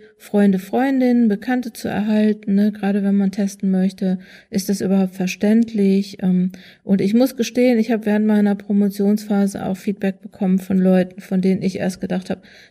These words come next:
die können mir eigentlich gar kein Feedback geben, aber die haben so ganz interessante Aspekte nochmal reingebracht.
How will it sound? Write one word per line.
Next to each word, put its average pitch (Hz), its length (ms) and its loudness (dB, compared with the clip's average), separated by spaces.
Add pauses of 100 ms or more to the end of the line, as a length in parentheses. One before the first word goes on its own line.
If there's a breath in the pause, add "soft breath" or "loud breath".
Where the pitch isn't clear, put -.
(100)
die 190 100 -6
können 190 260 4
mir 190 140 4
eigentlich 185 340 -2
gar 185 100 -4
kein 185 220 0
Feedback 185 340 -4
geben, 190 300 0
aber 190 160 0
die 202 120 2
haben 214 140 0
so 214 80 -2
ganz 226 220 0
interessante 214 580 -2
Aspekte 185 460 -6
nochmal 180 300 -4
reingebracht. 170 760 -10